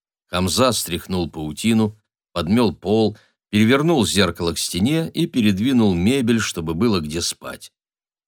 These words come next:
Потом сел в кресло и откинулся на подголовник, радуясь удаче. Высокие дома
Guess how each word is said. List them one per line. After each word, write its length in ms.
Потом 320
сел 260
в 120
кресло 600
и 100
откинулся 760
на 140
подголовник, 880
радуясь 640
удаче. 520
Высокие 580
дома 480